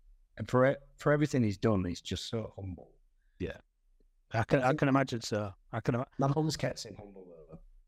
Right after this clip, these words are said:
Speaker 2: Oh, really?
Speaker 1: Yeah, she's, uh, my mum's the, the rock of the family, is my mum.
Speaker 2: Well,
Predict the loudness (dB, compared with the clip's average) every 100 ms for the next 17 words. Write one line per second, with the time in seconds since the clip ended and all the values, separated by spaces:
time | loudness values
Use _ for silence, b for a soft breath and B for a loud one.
0 | _ -14 2 6 8 6 4 -6 _ -20
1 | _ -4 -2 2 2 2 -4 -6 -4 -4
2 | -6 -4 -2 -2 -6 -14 -20 -12 -4 -4
3 | -4 -10 -2 0 0 -2 -20 -20 -20 -20
4 | -20 -20 _ -20 -20 -20 -20 -12 4 6
5 | 6